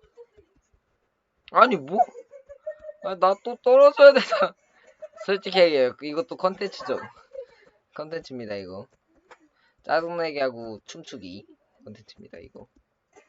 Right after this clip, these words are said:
갑자기 진지해지는 덕숙님에 비해 떨어지는 덕숙님. 뭐, 사요나라 타워는 아니고요. 여기가 제 못합니다. 다시, 하,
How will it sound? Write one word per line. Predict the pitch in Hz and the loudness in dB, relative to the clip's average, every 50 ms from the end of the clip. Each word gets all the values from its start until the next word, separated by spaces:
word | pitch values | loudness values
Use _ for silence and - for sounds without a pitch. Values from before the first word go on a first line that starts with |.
| - - - 330 359 370 _ _ _ _ _ _ _ _ _ _ _ _ _ _ _ _ _ _ _ _ _ _ _ _ _ _ _ _ _ _ _ _ _ _ _ _ _ _ _ _ _ _ _ | -20 -20 -20 _ _ _ _ _ _ _ _ _ _ _ _ _ _ _ _ _ _ _ _ _ _ _ _ _ _ _ _ _ _ _ _ _ _ _ _ _ _ _ _ _ _ _ _ _ _
갑자기 | - 104 - - 110 - - | -20 -20 -16 -16 -14 -14 -14
진지해지는 | - 120 120 110 - - - - - - - - - | -16 -16 -14 -12 -12 -12 -14 -16 -14 -14 -14 -14 -12
덕숙님에 | 480 107 98 - 523 - 196 202 220 - 131 - _ _ _ _ _ _ _ _ - 127 123 120 | -14 -16 -16 -16 -18 -18 -16 -18 -18 -18 -20 -20 _ _ _ _ _ _ _ _ -12 -10 -10 -10
비해 | - 113 107 101 98 107 113 143 - _ _ _ _ _ _ _ _ _ _ _ | -10 -12 -12 -10 -10 -12 -12 -14 -18 _ _ _ _ _ _ _ _ _ _ _
떨어지는 | 131 135 131 135 120 107 110 101 101 104 113 | -10 -8 -8 -8 -10 -12 -14 -14 -14 -16 -16
덕숙님. | - 104 - - 98 90 85 85 87 104 120 - | -18 -20 -20 -20 -20 -20 -20 -20 -20 -20 -20 -20
뭐, | _ - - | _ -20 -16
사요나라 | - - 143 160 175 165 151 135 120 | -8 -8 -8 -6 -4 -4 -4 -4 -4
타워는 | - 135 123 120 127 135 120 | -6 -8 -8 -8 -8 -10 -12
아니고요. | 101 82 76 76 82 95 110 101 | -12 -14 -16 -16 -14 -14 -12 -14
여기가 | 90 82 _ - 98 101 - - _ _ _ _ _ _ _ _ _ _ _ _ | -16 -18 _ -12 -12 -12 -12 -14 _ _ _ _ _ _ _ _ _ _ _ _
제 | - - 113 | -18 -14 -12
못합니다. | 123 139 151 143 - 127 113 101 90 82 - 62 60 - - _ - - - - _ _ _ _ _ _ _ _ _ _ _ _ - - | -10 -10 -12 -10 -10 -12 -12 -12 -14 -16 -18 -20 -20 -20 -20 _ -20 -20 -20 -20 _ _ _ _ _ _ _ _ _ _ _ _ -20 -12
다시, | - 110 117 117 - - - _ _ _ 190 214 _ | -10 -10 -10 -10 -12 -18 -20 _ _ _ _ _ _
하, | _ - - - - - - _ _ | _ -20 -20 -20 -20 -20 -20 _ _